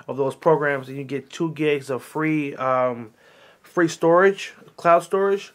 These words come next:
So, um, it's a free app, but you're gonna, first thing you're gonna do is go to the App Store. Okay, so I wanna walk you through the whole process of how to find it, how to set it up, and then show you how it works. Uh, so we're gonna type in OnLive Desktop.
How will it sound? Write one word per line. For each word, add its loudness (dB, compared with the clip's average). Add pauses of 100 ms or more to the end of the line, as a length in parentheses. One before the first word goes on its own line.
(360)
So, 2 (460)
um, 2
it's -16
a -12
free 4
app, 4
but -6
you're -6
gonna, 0
first 0
thing 0
you're -4
gonna 0
do 2
is 0
go 0
to -2
the 0
App -6
Store. 0 (420)
Okay, -2 (340)
so -2
I 4
wanna 4
walk 4
you -16
through -2
the -2
whole 2
process 2
of -4
how 2
to 2
find -2
it, 2
how -4
to -4
set 2
it 2
up, 0
and -10
then -6
show -6
you -4
how 0
it -4
works. 2 (540)
Uh, 4
so 4 (800)
we're 4
gonna 2
type 0
in 0
OnLive 2
Desktop. 0